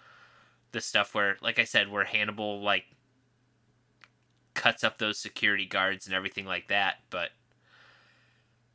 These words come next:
you know, I, I don't, I don't know. I, it's hard for me to put this, it's, it's a scary movie, but I don't think of it as, like, a horror movie.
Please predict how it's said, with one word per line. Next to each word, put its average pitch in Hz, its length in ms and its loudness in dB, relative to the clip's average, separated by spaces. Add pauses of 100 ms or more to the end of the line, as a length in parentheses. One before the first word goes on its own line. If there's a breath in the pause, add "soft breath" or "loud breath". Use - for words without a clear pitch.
(140)
you - 100 -14
know, 87 240 -4 (180)
I, 110 140 4 (120)
I 113 140 -2
don't, 185 200 -4 (720)
I 147 60 2
don't 151 100 -2
know. 160 100 2
I, 107 200 2 (140)
it's - 380 -6
hard 135 300 4
for - 100 -14
me 143 100 -2
to 120 80 -4
put 120 220 -6
this, - 320 -4 (100)
it's, - 340 -4
it's - 200 -2
a 120 60 2
scary 131 540 4
movie, 117 640 -2 (300)
but 120 140 2
I 117 80 2
don't 127 260 -2
think 139 160 -4
of 123 80 -10
it 113 60 -4
as, 113 100 -6
like, 110 120 -6
a 98 60 -8
horror 104 340 -4
movie. 73 420 -14